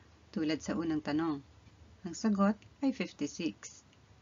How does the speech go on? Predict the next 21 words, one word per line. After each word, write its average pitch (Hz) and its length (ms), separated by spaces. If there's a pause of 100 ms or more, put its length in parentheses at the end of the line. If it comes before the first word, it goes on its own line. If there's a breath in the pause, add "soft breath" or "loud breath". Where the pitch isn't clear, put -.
(340)
Tama 156 320
ba 196 160
ang 185 80
inyong 156 380
mga 147 100
sagot 180 320
sa 220 80
dalawang 175 320
katanungan? 147 560 (1500)
Panghuli, 202 560 (240)
depasuhin 196 560
natin 185 320
ang 170 160
inaral 151 320
natin 143 320
ngayon. 147 280 (680)
Basahin 160 400
natin 196 400
ang 170 80
number 202 320
one 196 260